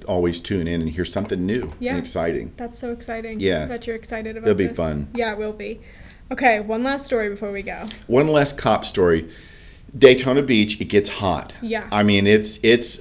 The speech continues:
Speaker 1: a hundred percent humidity. You walk outside, it, it just sucks the life out of you. So we get a call of, um, two ladies locked in the car at the mall.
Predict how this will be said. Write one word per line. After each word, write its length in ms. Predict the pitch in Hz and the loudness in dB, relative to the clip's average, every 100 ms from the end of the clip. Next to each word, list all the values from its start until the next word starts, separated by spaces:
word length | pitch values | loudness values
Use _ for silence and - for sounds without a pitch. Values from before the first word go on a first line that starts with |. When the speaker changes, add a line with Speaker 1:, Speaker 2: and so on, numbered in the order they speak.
| - | -8
Speaker 1:
a 260 | 95 - | -10 -8
hundred 640 | 90 - 139 156 151 127 107 | -6 0 0 2 2 0 0
percent 440 | 123 117 127 113 | 0 2 0 -2
humidity. 760 | - 113 104 104 107 107 107 - - - - | 0 2 4 4 4 2 0 -4 -16 -18 0
You 120 | 107 | 2
walk 340 | 98 117 151 151 | 6 6 4 2
outside, 500 | 131 127 123 120 107 | 0 0 0 2 2
it, 120 | 98 | 2
it 140 | 95 | 2
just 300 | 92 95 - | 0 -2 0
sucks 240 | - 120 - | 0 0 0
the 140 | 101 | -2
life 400 | 90 90 101 101 | 0 2 2 2
out 160 | 82 73 | 0 0
of 60 | |
you. 100 | 71 71 | -2 -2
So 460 | - 110 101 95 - - - | 2 6 8 6 -2 -16 0
we 160 | 123 | 2
get 200 | 143 160 | 6 4
a 40 | 151 | 4
call 560 | - 131 120 110 110 | 0 4 6 8 4
of, 480 | - 98 92 85 - | 4 4 4 0 -4
um, 520 | 95 87 82 82 82 - - - - - | 0 2 0 -2 -8 -12 -20 -20 -20 -10
two 320 | - 139 135 123 | 0 4 4 4
ladies 680 | 113 113 110 95 87 85 - | 4 6 4 2 0 -4 -6
locked 400 | 92 104 113 - | 0 2 0 -2
in 80 | 104 | -4
the 80 | 92 | -4
car 460 | - 98 87 85 - | -4 0 2 0 -2
at 160 | 87 | -2
the 60 | 90 | 0
mall. 500 | 85 82 71 62 | 2 2 2 -2